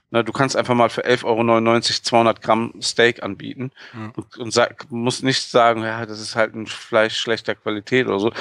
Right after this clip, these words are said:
Speaker 1: Ist überhaupt nicht. Das ist von den Rindern, wo wir auch unser Burgerfleisch, ähm, herbekommen, ne, von denselben Rindern.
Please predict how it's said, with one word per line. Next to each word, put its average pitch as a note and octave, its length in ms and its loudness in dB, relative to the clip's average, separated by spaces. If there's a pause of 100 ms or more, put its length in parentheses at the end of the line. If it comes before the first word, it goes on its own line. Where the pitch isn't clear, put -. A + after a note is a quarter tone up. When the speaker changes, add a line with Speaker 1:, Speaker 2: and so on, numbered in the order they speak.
(260)
Speaker 1:
Ist A2 140 6
überhaupt A#2 520 4
nicht. B2 300 4
Das A2+ 80 6
ist - 80 0
von A#2+ 120 2
den A2 140 2
Rindern, B2+ 320 2 (220)
wo A2 100 -4
wir G#2+ 140 4
auch G#2+ 40 2
unser A2 200 4
Burgerfleisch, G#2+ 680 2
ähm, G#2 280 -2
herbekommen, G#2 760 -2
ne, A2+ 180 4
von A2 140 -4
denselben A2+ 340 4
Rindern. A2+ 380 0